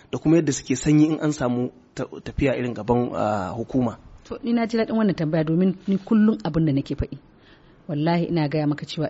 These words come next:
Speaker 2: ina ba iyaye laifi. Saboda me? Saboda jariri da yadda bata iya tafiya ba, ko kuma wadda ta iya tafiya, ko kuma ƴar ƙaramar yarinya da bata san ciwon kanta ba.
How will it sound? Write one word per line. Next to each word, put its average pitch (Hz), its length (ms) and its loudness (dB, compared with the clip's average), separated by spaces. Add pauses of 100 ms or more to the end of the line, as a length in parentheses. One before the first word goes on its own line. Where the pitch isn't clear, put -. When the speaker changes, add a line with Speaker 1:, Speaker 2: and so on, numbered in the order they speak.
Speaker 2:
ina 160 200 0
ba 143 300 0 (260)
iyaye 143 440 0 (280)
laifi. 160 360 -2 (540)
Saboda 190 440 2
me? 143 180 0
Saboda 170 600 0 (400)
jariri 170 440 2
da 170 80 4
yadda 156 220 4
bata 143 220 -2
iya 180 100 2
tafiya 143 360 -2
ba, 139 120 -10 (500)
ko 190 140 -2
kuma 190 200 2
wadda 170 200 6
ta - 160 -2
iya 160 120 2
tafiya, 151 320 -4
ko 196 140 -6
kuma - 200 -4
ƴar - 160 0
ƙaramar 185 300 4
yarinya 185 320 4
da 147 80 0
bata 147 160 -4
san 196 160 0
ciwon 185 320 2
kanta 147 280 -4
ba. - 100 -8